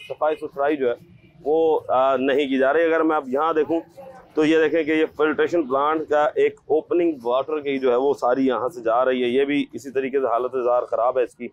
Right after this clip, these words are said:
और घास जो है वो बढ़े हुए हैं। अब हम आपको लेके चलते हैं इस फिल्ट्रेशन प्लांट के अंदर और फिल्ट्रेशन प्लांट के अंदर जब हम जाते हैं तो हमारा सबसे पहला इस्तकबाल मट्टी से होता है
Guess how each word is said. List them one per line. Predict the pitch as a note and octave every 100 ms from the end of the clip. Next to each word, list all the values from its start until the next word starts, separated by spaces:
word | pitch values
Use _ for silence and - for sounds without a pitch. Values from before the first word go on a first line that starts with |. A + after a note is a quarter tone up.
| _ _ _ - - -
और | B2 C3+ C3+
घास | G2+ C3 C#3+ D#3+
जो | D3+
है | D3+
वो | C#3+ C#3+
बढ़े | C3
हुए | D3 C#3
हैं। | B2 - _ _ _ - _ -
अब | C#3 D3+ D#3
हम | C#3+ D3
आपको | C#3+ C#3
लेके | C#3+ C#3 D3+
चलते | D3 B2+ D3
हैं | C3+
इस | -
फिल्ट्रेशन | C#3 C3 C#3 D3
प्लांट | B2 C3+ C3+
के | C3+
अंदर | B2+ C#3+ B2 _ _ _ _ - - -
और | B2 C#3 C#3 C#3 C3+
फिल्ट्रेशन | C#3+ C3 C#3 D#3+
प्लांट | C#3 C#3+ C#3+
के | C#3
अंदर | C#3 D3+
जब | D3
हम | C#3+ B2+
जाते | A#2 A2+ D#3
हैं | A2 - _ _ - _ _ -
तो | C#3 C#3+ C#3+ C#3+ - - _ - -
हमारा | C3 C#3+ C#3+
सबसे | C#3+ C#3
पहला | C3 C#3+
इस्तकबाल | C#3 D3 B2+ B2+ C3
मट्टी | B2+ C#3+ C#3
से | C#3+
होता | B2 A2+
है | - _ _